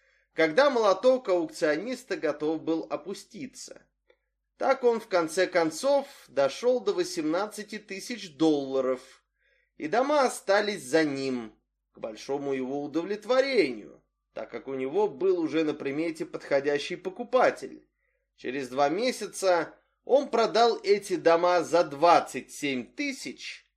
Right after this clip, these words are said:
и полученную прибыль вложил в другую недвижимость здесь же, в Филадельфии. Но как неприятны были подобные удачи,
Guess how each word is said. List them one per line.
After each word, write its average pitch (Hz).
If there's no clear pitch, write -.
и 117
полученную 185
прибыль 233
вложил 196
в 160
другую 214
недвижимость 160
здесь 123
же, 156
в 175
Филадельфии. 123
Но 175
как 180
неприятны 151
были 131
подобные 127
удачи, 160